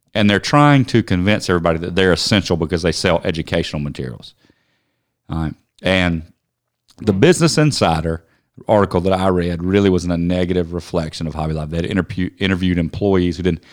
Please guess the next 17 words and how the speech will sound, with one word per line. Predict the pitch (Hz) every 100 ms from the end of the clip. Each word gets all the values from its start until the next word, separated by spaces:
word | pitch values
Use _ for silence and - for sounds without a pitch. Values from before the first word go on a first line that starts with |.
| - - _
First | _ 226 196
of | 117
all, | 92
I | 117
wanna | 185
be | 117 95
honest | 87 87
with | 92 80
you, | - -
guys, | 139 160 117 - _ _ _ _ _ _ _ _ _ _ _ _ _ _ _ _ _ _ _ _ _ _
and | - 143
I |
don't | 214 127
mean | 127
to | 98
sound | - 101 107
this, | 95 87